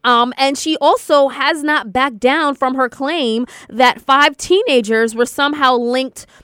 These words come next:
to the brutal rape of the Central Park Five. If you guys watched When They See Us, as I did, it, the story really unfolded around her and her narrative and the fact that she kept pushing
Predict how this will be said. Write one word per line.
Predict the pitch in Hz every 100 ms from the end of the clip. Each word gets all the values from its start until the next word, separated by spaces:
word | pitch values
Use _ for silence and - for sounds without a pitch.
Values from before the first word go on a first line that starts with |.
| _
to | - 294 277
the | 240
brutal | 196 220 277 269 254
rape | 226 226 226
of | - 226 202
the | 226
Central | - 247 233 247
Park | 226 214 208
Five. | - 262 220 190
If | 202 208
you | 240
guys | 226 220 214
watched | 208 220 -
When | 226 220
They | 202
See | - 240
Us, | 208 -
as | 202 214
I | 294
did, | 262 226 220 214 - - -
it, | 285 240 214 202 208
the | 269
story | - 302 381 381
really | 226 247 277 277 262
unfolded | 240 254 226 240 269 349 -
around | 254 233 240 240 220
her | - 233 269 277
and | 247
her | 226 254
narrative | 220 202 226 285 311 339 - - -
and | 247 247
the |
fact | 240 208 277
that | 247 233
she | 302 277
kept | - 285 - -
pushing | 294 - 320 294 294